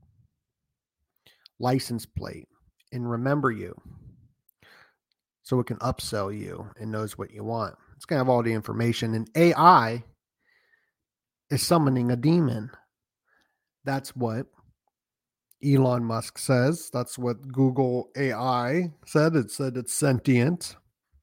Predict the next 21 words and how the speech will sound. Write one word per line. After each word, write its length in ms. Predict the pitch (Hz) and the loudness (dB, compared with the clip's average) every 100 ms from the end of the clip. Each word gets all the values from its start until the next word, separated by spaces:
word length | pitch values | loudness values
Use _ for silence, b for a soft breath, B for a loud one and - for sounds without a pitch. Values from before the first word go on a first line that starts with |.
| _ _ _ _ _ - | _ _ _ _ _ 0
And 100 | 151 | 2
when 140 | 160 | 4
you 100 | 151 | 2
start 360 | - 180 170 160 _ _ _ | 0 4 4 2 _ _ _
researching 840 | 160 170 185 - 151 139 147 131 120 | 6 8 8 8 8 8 4 2 2
this 200 | 110 - | 0 0
plasma 800 | - 147 151 175 180 113 120 113 | 2 10 12 12 8 4 -4 -6
field 520 | - 120 110 117 135 _ b b b b b b | -8 -8 -4 -6 -8 _ b b b b b b
that 160 | 120 113 | 4 6
we 100 | 117 | 6
live 360 | 127 147 151 | 8 8 8
in, 320 | 117 107 135 - _ _ _ _ _ _ _ _ _ _ _ | 6 4 2 -4 _ _ _ _ _ _ _ _ _ _ _
it 300 | - 135 135 | 0 2 2
becomes 500 | 131 135 147 147 127 | -2 0 4 4 4
more 760 | 113 120 131 143 139 135 123 104 _ _ _ - | 0 6 10 10 10 6 2 -8 _ _ _ -20
apparent 640 | 113 - 147 165 135 131 _ _ | -18 -2 4 4 4 0 _ _
that 400 | 120 117 117 110 _ - | -4 0 0 -4 _ -10
they're 260 | 127 127 | -2 0
not 440 | 131 127 123 - 117 | 0 -2 -4 -6 -16
joking, 560 | 110 120 135 - - - - - _ _ _ _ _ | -6 -2 -2 -4 -12 -12 -20 -20 _ _ _ _ _
that 260 | 117 110 | -2 -2